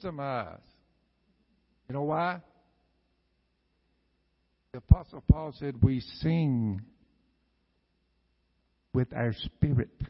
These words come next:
We sing with our spirit. It's in here. You're like, it brings forth tears. We're singing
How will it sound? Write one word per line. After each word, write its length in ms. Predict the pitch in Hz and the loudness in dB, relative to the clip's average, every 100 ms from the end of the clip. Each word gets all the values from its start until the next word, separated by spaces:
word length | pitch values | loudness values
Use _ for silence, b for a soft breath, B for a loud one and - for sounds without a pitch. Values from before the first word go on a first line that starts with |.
| - _ _ _ _ _ _ _ _ _ _ _ _ _ - | -12 _ _ _ _ _ _ _ _ _ _ _ _ _ -4
We 120 | 131 - - | -4 -4 -4
sing 320 | 151 143 135 | -2 0 0
with 180 | 123 - | 0 -2
our 140 | 113 | -4
spirit. 480 | - - 76 71 50 - - _ _ _ _ _ _ _ _ | -6 -4 0 0 -2 -10 -20 _ _ _ _ _ _ _ _
It's 200 | 123 - | -4 0
in 120 | 151 | 2
here. 400 | 107 170 120 82 - - _ _ _ _ _ _ | 4 4 4 -2 -14 -20 _ _ _ _ _ _
You're 140 | 120 | 0
like, 220 | 123 113 - - - _ _ _ - | 2 0 -2 -14 -20 _ _ _ -4
it 160 | 135 | 0
brings 300 | 143 143 135 | 2 2 0
forth 260 | - 139 131 - - | -4 -2 -2 -6 -6
tears. 560 | 160 147 87 87 - - _ _ _ _ _ _ _ _ - | -2 -2 -2 -8 -12 -20 _ _ _ _ _ _ _ _ 0
We're 100 | 127 | 0
singing 880 | 117 - 220 214 202 185 180 151 | 2 4 4 4 -2 -2 -6 -8